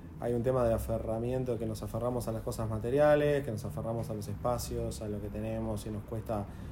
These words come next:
nos cuesta un poco eso? Hay mucha cultura, si uno mira en las redes sociales, en YouTube, pero uno generalmente ve a esos gurúes del minimalismo. Eh, u-, ustedes, digamos, como, como gente que, común y corriente, que lo vivió, que no,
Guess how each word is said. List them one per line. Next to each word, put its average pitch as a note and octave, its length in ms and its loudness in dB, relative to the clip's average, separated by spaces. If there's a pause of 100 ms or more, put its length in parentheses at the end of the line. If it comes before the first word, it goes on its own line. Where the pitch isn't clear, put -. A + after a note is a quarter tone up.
(140)
nos A#2 100 -6
cuesta A#2+ 140 0
un A2+ 80 2
poco B2+ 200 4
eso? F3 200 4 (380)
Hay C#3+ 160 4
mucha C#3 500 6
cultura, B2 520 2
si - 100 -4
uno A#2 120 2
mira A#2 300 2
en A2+ 80 2
las G#2+ 100 0
redes A2+ 180 -2
sociales, A2+ 500 0
en A2+ 160 0
YouTube, B2 500 0
pero A2 160 2
uno A#2 220 2
generalmente A#2 680 2
ve B2 180 2
a A#2+ 60 4
esos A2+ 240 0
gurúes B2 640 4
del A2+ 140 0
minimalismo. B2 760 2 (500)
Eh, A2+ 480 4 (640)
u-, B2+ 220 0
ustedes, C3+ 500 6
digamos, B2 460 4
como, A2 500 -2
como A2 220 -6
gente B2 280 -2
que, G#2+ 600 -6 (120)
común A#2+ 200 0
y B2 60 2
corriente, D#3+ 440 6
que A2+ 100 2
lo A2 120 2
vivió, C#3+ 360 8
que C3 120 4
no, A#2 240 2